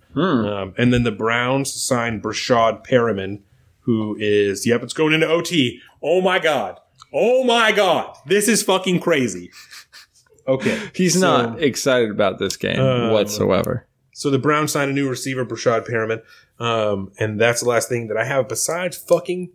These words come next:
Speaker 2: Drew
Speaker 1: Drew Brees.
Speaker 2: Brees, right? Drew Brees broke the record for the most passing yards in N F L history with, like, over seventy-one thousand fucking yards.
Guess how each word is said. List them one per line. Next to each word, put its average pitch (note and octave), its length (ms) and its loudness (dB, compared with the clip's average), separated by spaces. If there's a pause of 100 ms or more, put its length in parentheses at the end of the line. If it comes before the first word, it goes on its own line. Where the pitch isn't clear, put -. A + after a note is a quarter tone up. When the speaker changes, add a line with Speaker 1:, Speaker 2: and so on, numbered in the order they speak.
Speaker 2:
Drew A2+ 200 -8
Speaker 1:
Drew B2+ 340 4 (120)
Brees. A2+ 300 6
Speaker 2:
Brees, - 420 -8
right? G#2 400 -6 (420)
Drew G3+ 240 2
Brees C#3 600 -2 (640)
broke D#3+ 240 2
the E3 100 0
record C#3+ 540 0 (180)
for B2+ 80 -6
the A#2+ 80 0
most C#3+ 380 2
passing C#3 400 -4
yards B2+ 380 -2
in A#2 160 -8
N A#2+ 100 -4
F B2 140 -4
L A#2+ 100 2
history A#2 720 -4
with, A#2 220 -4
like, A#2 220 2
over B2+ 260 0
seventy-one C#3 920 0
thousand B2 760 -2
fucking A2 440 0
yards. F#2 540 -6